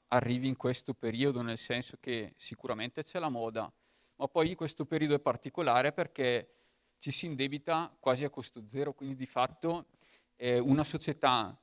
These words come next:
che, eh, lo fa a livello imprenditoriale, come dicevi, ha di-, già diversi campi, ha già diversi corsi, corsi per di più distribuiti, eh, in, in diverse zone,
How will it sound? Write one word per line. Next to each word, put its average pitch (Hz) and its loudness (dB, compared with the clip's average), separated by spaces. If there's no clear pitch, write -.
che, 123 -4
eh, 110 -2
lo 117 -8
fa 123 0
a 123 0
livello 123 -4
imprenditoriale, 123 -4
come 117 -12
dicevi, 123 -6
ha 113 -4
di-, 113 -14
già 120 -6
diversi 127 -6
campi, 131 -2
ha 131 0
già 117 -6
diversi 127 -6
corsi, 131 -8
corsi 135 -4
per 127 4
di 135 -2
più - -14
distribuiti, 127 -2
eh, 113 -2
in, 117 -6
in 117 -6
diverse 127 -6
zone, 120 -4